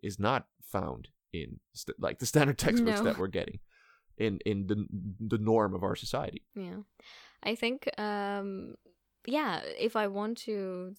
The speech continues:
Speaker 2: uh, bring up examples, like, uh, in other fellow feminist groups,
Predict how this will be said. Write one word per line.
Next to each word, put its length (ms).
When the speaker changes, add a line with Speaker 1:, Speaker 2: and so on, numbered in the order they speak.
Speaker 2:
uh, 220
bring 220
up 120
examples, 760
like, 260
uh, 300
in 360
other 420
fellow 300
feminist 600
groups, 440